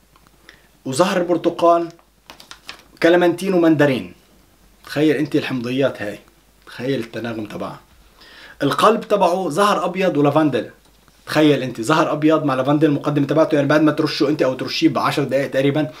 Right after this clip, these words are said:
بيرسى على الز-، زهور لون أبيض العطر تبعه ومع اللافندل. تخيل اللافندل انت شو حلو. والأساس تبعه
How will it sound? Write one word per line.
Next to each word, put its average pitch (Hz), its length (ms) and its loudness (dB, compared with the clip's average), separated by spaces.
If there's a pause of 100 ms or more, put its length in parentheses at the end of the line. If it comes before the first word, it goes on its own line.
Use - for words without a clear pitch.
(180)
بيرسى 151 380 2
على 139 140 2
الز-، 123 320 -4
زهور 147 360 2
لون 160 160 6
أبيض 175 380 2 (640)
العطر 143 320 -2
تبعه 156 380 0 (300)
ومع 170 420 2
اللافندل. 123 540 -2 (260)
تخيل 156 260 2
اللافندل 123 440 -2
انت 117 160 -8
شو 110 160 -12
حلو. 104 180 -12 (120)
والأساس 151 500 4
تبعه 170 420 0